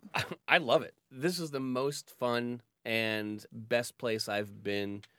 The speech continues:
Speaker 2: in my entire career. Uh, and I've been all, I've done a lot and I've been around a lot and truly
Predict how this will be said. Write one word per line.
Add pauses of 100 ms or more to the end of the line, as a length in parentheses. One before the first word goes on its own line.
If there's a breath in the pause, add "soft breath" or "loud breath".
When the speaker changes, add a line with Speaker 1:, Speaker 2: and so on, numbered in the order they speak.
(280 soft breath)
Speaker 2:
in
my
entire
career. (240)
Uh,
and
I've
been
all,
I've
done
a
lot
and
I've
been
around
a
lot
and (800)
truly